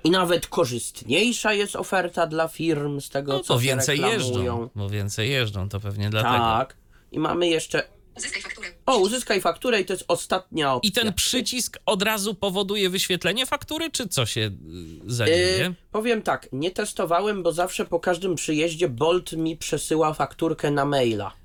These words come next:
Speaker 2: A ciekawe,
Speaker 1: Nie,
Speaker 2: czy, i czy
Speaker 1: nie
Speaker 2: ona będzie dostępna, na przykład jak w to klikniesz?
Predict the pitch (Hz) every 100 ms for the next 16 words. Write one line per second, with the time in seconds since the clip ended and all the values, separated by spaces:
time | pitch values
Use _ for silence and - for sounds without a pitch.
0 | - 196 370 - 117 160 165 - 147 131
1 | - 180 135 131 127 131 123 - - 110
2 | - 104 107 107 113 113 101 - 110 104
3 | 98 92 104 -